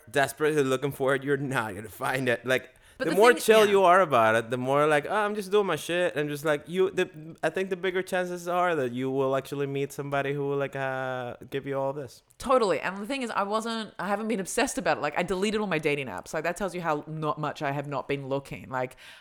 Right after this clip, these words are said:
Speaker 2: I, last year I had a boyfriend in, in May for, like, six weeks, and then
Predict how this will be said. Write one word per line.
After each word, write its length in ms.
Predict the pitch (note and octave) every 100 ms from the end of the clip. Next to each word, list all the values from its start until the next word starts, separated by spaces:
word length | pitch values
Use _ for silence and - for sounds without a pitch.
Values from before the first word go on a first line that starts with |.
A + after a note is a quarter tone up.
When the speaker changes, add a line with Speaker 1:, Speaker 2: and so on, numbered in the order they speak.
| -
Speaker 2:
I, 260 | D3 D#3
last 440 | D3+ E3+ F#3+ F#3+ -
year 260 | F#3+ E3+
I 160 | C#3+ C#3+
had 200 | D3+ D3+
a 40 | D3
boyfriend 460 | E3 F3 F3+ F3
in, 260 | F3 E3+ E3 - - - -
in 760 | F3 E3+ E3 D#3+ D#3 D3+ D#3
May 460 | D#3+ D#3+ G3 B3+ F4+
for, 180 | - G#3+
like, 180 | G3+ G3
six 280 | - A3 A#3
weeks, 400 | B3+ C#4+ - -
and 260 | F#3+ F#3
then 340 | G3 G#3 G#3+